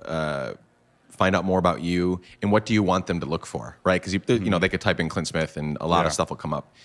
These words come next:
Speaker 1: What do you want them to look for?
Speaker 2: Yeah, uh, so you can find me all social medias at Clint Smith the Third, Clint Smith I I I, uh, Twitter, Instagram, Facebook. Um, websites also Clint Smith I I I. Uh, you know, I,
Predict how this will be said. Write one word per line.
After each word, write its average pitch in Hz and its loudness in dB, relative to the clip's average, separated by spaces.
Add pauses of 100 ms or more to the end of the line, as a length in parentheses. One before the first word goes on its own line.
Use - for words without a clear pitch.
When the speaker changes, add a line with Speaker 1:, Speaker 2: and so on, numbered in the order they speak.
(200)
Speaker 1:
What 101 2
do 98 4
you 95 4
want 87 4
them 82 -4
to 78 0
look 78 -2
for? 73 -6 (280)
Speaker 2:
Yeah, 98 4
uh, 90 -4
so 120 -4
you 117 -2
can - -16
find 110 4
me 101 0
all 98 2
social 101 0
medias 95 0
at 90 -2
Clint 90 -4
Smith 90 -4
the 92 -8
Third, 90 0
Clint 85 -8
Smith 82 -6
I 82 -2
I 78 -2 (100)
I, 82 -10
uh, 76 -4
Twitter, 78 -4
Instagram, 76 -8
Facebook. 76 -6 (560)
Um, 80 -2
websites 82 -2
also 78 -4
Clint 78 -10
Smith 78 -12
I 78 -6
I 76 -6 (520)
I. 82 -8
Uh, 76 -8 (140)
you 156 0
know, 160 4 (2500)
I, 104 2